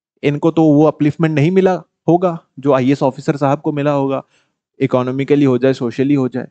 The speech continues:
कल को इनका भी शादी होता है, इनका भी बेटा होता है, तो ये जो सन वन है और ये सन टू है, कौन ज्यादा प्रिविलेज्ड है आप बताइए? दोनों एससी है। आप बोलोगे, "सर,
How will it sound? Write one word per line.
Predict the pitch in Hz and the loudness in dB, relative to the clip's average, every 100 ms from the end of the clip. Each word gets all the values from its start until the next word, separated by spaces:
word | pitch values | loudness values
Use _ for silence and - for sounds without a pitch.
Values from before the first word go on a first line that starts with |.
| _ _ _ _ _ _ _ _ _ | _ _ _ _ _ _ _ _ _
कल | - 156 | 2 2
को | 160 180 | 2 0
इनका | 151 147 | 2 2
भी | 160 180 | 4 2
शादी | 180 165 196 | 0 0 2
होता | 180 185 185 | 0 2 2
है, | 190 139 | 2 0
इनका | 135 135 151 | -6 -2 0
भी | 139 | 2
बेटा | 160 156 170 | 2 0 0
होता | 156 151 156 | 0 0 -4
है, | 139 127 143 _ _ - | -6 -10 _ _ _ -4
तो | |
ये | 233 214 | -2 2
जो | 226 | 2
सन | 226 - 185 208 | 2 0 0 0
वन | 165 170 202 | 2 2 2
है | 151 143 156 | 2 2 2
और | 165 | 4
ये | 180 | 2
सन | - 170 185 | 0 -2 -2
टू | 180 202 | 0 0
है, | 147 110 110 _ _ _ _ _ - | 0 -6 -12 _ _ _ _ _ 2
कौन | 208 247 202 | 2 2 0
ज्यादा | 147 160 208 | 0 2 2
प्रिविलेज्ड | 175 160 156 160 156 131 | 2 2 2 4 2 2
है | 135 | 0
आप | 131 | 0
बताइए? | 123 117 113 113 90 _ _ _ _ 135 | 0 -2 -2 -2 -6 _ _ _ _ 0
दोनों | 156 240 277 | 2 2 0
एससी | 233 - 247 | -2 0 2
है। | 175 127 110 _ _ | 2 0 -8 _ _
आप | 135 170 | -2 0
बोलोगे, | 185 214 220 | 2 2 2
"सर, | 208 233 | 2 0